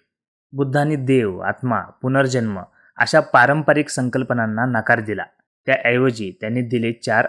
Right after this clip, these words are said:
आर्य सत्य. पहिलं, जीवन दुःखमय आहे. दुसरं, दुःखाची कारणं आहेत.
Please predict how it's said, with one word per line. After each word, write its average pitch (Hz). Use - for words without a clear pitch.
आर्य 110
सत्य. 98
पहिलं, 135
जीवन 135
दुःखमय 135
आहे. 107
दुसरं, 117
दुःखाची 123
कारणं 127
आहेत. 107